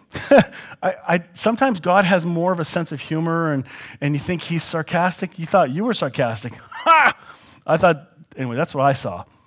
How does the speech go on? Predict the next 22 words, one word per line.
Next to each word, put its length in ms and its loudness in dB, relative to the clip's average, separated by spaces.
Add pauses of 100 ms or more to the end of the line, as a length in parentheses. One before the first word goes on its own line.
(420)
"Jesus 380 2
has 180 6
been 160 0
taken 400 2
from 240 0
you 300 0 (160)
into 240 -4
heaven, 340 -4 (340)
but 160 -8
someday 460 0
he 160 -2
will 220 -2
return 340 -4
from 300 -2
heaven 380 2 (260)
in 260 4
the 160 2
same 560 0
way 160 0
you 160 -4
saw 320 -4
him 320 -6